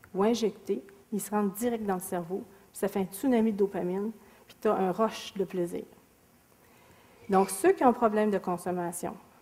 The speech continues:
c'est sûr qu'on va éviter ceux qui sont, les médicaments qui sont écrasables, sniffables. On s'entend ?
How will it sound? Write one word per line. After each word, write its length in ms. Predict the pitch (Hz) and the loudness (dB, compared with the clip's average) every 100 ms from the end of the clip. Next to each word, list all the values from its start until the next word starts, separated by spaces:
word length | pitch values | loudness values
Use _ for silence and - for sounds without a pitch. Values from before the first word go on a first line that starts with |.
| - | -20
c'est 220 | - - 196 | -10 -4 -4
sûr 320 | - 294 294 | -2 -8 0
qu'on 140 | 214 | 2
va 160 | 185 190 - | 2 0 0
éviter 560 | 247 226 - - 247 269 | 0 0 -6 -4 -4 -6
ceux 180 | - 202 | -4 -4
qui 120 | - | -4
sont, 140 | 180 - 214 | -6 -6 -4
les 100 | 190 | 0
médicaments 420 | 190 185 185 214 | -2 -2 -2 0
qui 60 | 220 | 0
sont 100 | 190 | -4
écrasables, 540 | 190 180 180 190 190 | -2 -2 -2 -2 -4
sniffables. 420 | - 185 - - - _ _ _ _ _ _ - | -6 -10 -8 -12 -14 _ _ _ _ _ _ -8
On 100 | 170 | -6
s'entend ? 480 | 170 180 165 196 | -4 -6 -4 -4